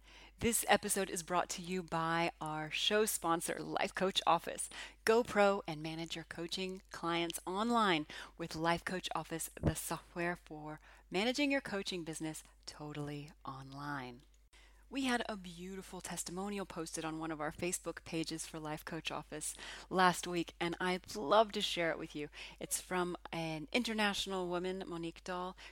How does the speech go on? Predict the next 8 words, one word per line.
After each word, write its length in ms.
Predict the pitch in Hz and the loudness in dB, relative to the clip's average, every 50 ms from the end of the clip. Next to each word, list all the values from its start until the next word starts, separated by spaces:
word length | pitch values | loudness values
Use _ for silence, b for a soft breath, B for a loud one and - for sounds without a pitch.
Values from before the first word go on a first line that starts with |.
| B B | B B
who 100 | - 175 | -6 -6
is 140 | - 175 175 | -4 -4 -4
a 80 | 175 | -4
psychologist, 760 | 160 - 170 160 - - - 165 165 170 165 160 165 - - | -4 -4 -6 -6 -8 -8 -8 -8 -8 -8 -8 -8 -10 -10 -8
life 300 | 135 147 151 151 147 - - | -6 -6 -6 -6 -6 -6 -8
and 260 | - 156 151 151 - - | -8 -6 -6 -8 -10 -12
parenting 680 | - - - 175 180 190 196 190 - 180 165 165 160 B B B B B | -14 -8 -4 -2 0 0 0 0 0 0 0 0 -2 B B B B B
coach. 580 | - - - 180 165 - - - - - - - | -14 -8 -4 -2 -2 -2 -2 -4 -2 -2 -2 -2